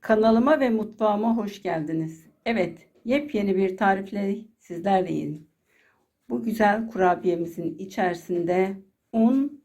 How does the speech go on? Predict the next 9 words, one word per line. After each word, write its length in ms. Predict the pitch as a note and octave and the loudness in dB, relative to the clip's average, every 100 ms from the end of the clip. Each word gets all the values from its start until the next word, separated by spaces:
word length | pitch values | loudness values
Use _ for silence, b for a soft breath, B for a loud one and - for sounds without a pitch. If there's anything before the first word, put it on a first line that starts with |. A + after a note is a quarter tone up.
| _ | _
ve 120 | D#3+ D#3+ | -10 -8
şeker 640 | - E3+ - F#3 G3 G#3+ - | -8 -10 -4 -2 -2 -4 -8
yok. 240 | E3 D3 - _ _ _ _ _ _ _ _ _ _ _ _ _ _ _ _ _ _ _ _ _ _ _ _ _ _ _ _ | -6 -6 -10 _ _ _ _ _ _ _ _ _ _ _ _ _ _ _ _ _ _ _ _ _ _ _ _ _ _ _ _
Kurabiyemizin 1200 | - A#3 A3 G3 G3 F#3+ F3+ F3 F#3 F#3+ G#3 A3+ - | -4 4 6 6 2 4 2 0 2 2 2 -8 -6
yapım 500 | F#3+ G3+ D4 C4 - | -2 -2 0 -2 -2
aşamalarına 800 | F#3 - F3+ F3 E3+ F3+ G3 G3 | -8 -4 -2 0 0 0 -2 -2
buyurun 360 | G#3+ G#3+ G3+ F#3+ | -2 -2 -2 -2
birlikte 400 | F3 E3+ E3+ F3 | -4 -6 -8 -6
geçelim. 600 | D#3+ D3 D3+ D3 D3+ | -6 -6 -6 -4 -6